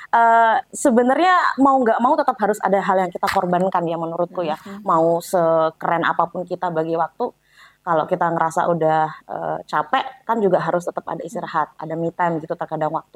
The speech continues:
Speaker 1: gitu
Speaker 2: Benar.
Speaker 1: ya. Kalau aku ngerasa alarm badan udah, "Oh, kayaknya udah nggak kuat nih," gitu.
Speaker 2: Mm-hmm.
Speaker 1: Berarti harus gimana kita yang tahu lah badan kita sendiri
Speaker 2: Mm-hmm.
Speaker 1: gimana gitu. Tapi, eh, hal-hal yang kita korbankan tadi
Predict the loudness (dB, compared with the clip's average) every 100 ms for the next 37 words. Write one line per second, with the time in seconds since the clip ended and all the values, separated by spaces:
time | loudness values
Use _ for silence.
0 | -10 -10 -16 -12 -2 0 2 2 2 2
1 | 0 -2 -8 -2 2 2 2 2 2 4
2 | 2 2 2 2 0 0 -2 -2 -2 -4
3 | -4 -4 -2 0 0 0 -2 -2 0 0
4 | 0 0 0 0 0 0 -2 0 0 -2
5 | -12 _ -8 -4 0 2 2 4 4 4
6 | 0 -4 -16 -10 -4 -2 -2 -4 -4 -4
7 | -4 -4 -2 -4 -4 -6 -6 -6 -10 _
8 | _ _ -20 -8 -2 2 2 2 -4 _
9 | _ -2 2 4 4 4 4 2 -2 _
10 | _ _ _ _ _ -4 0 2 4 4
11 | 2 0 -4 -2 -2 2 2 2 2 2
12 | 0 2 2 2